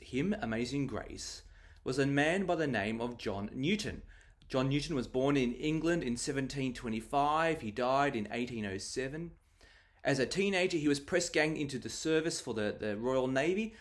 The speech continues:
which was not unusual for boys at that time. Uh, but later he became involved in the slave trade and served as a captain of a slave ship. Now, if you want to consider what are the most evil jobs in the world, what are, what are the worst jobs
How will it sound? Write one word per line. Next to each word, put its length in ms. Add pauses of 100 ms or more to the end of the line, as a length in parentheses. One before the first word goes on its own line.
which 140
was 120
not 280
unusual 560
for 200
boys 420
at 120
that 160
time. 420 (480)
Uh, 80
but 140
later 220
he 80
became 280
involved 400
in 80
the 80
slave 460
trade 400 (240)
and 100
served 320
as 120
a 60
captain 560 (180)
of 120
a 80
slave 480
ship. 360 (800)
Now, 100
if 160
you 80
want 180
to 60
consider 400
what 280
are 180 (500)
the 100
most 280
evil 320
jobs 520
in 120
the 60
world, 420 (340)
what 140
are, 100
what 140
are 40
the 80
worst 600
jobs 640